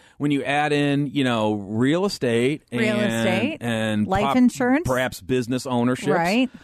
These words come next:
Speaker 1: Okay. Um, all right. Um, now, um, and by the way, it's a, uh, you know, a, a, a point three eight percent rate. Okay.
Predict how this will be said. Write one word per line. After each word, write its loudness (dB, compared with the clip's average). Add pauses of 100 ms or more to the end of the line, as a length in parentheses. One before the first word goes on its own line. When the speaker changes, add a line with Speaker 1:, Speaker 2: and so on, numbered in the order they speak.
(120)
Speaker 1:
Okay. -8
Um, -2
all -8
right. -8 (200)
Um, -8
now, -6 (340)
um, -10
and -4
by -2
the 0
way, 0
it's -8
a, -10
uh, -12
you -14
know, -14
a, -14 (200)
a, -16 (320)
a -18
point -10
three -8
eight -12
percent -14
rate. -14 (600)
Okay. -14